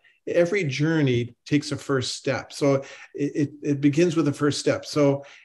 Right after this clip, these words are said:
it's really just looking after small things and making sure you avoid the landmines as much as you can. You can't be perfect.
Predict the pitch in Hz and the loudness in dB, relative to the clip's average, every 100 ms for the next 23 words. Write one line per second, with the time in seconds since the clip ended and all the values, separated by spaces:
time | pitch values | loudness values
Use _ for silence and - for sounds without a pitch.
0 | - 147 - 139 156 208 254 240 170 185 | -2 -2 0 0 2 4 4 2 0 0
1 | 180 - - - _ _ _ _ _ _ | 0 0 -6 -14 _ _ _ _ _ _
2 | 160 190 202 202 185 165 156 - 165 143 | 2 4 2 0 0 0 0 0 0 0
3 | - - 160 156 165 175 - 160 143 135 | -2 -4 -2 0 0 -2 -4 -2 -2 -4
4 | 120 127 120 127 170 - 180 160 - 160 | -4 -2 0 0 0 0 -2 -4 -2 0
5 | 156 151 143 143 - - 131 123 135 147 | 0 2 2 0 -6 -8 -4 0 4 6
6 | 160 147 135 131 143 139 135 139 127 107 | 6 4 2 2 2 2 2 -2 -4 -4
7 | 131 135 143 147 147 151 147 165 202 - | -4 -4 -4 -4 -2 0 0 0 -4 0
8 | 247 302 - 160 151 139 104 - 165 - | 0 2 0 -2 0 -2 0 -2 -4 -8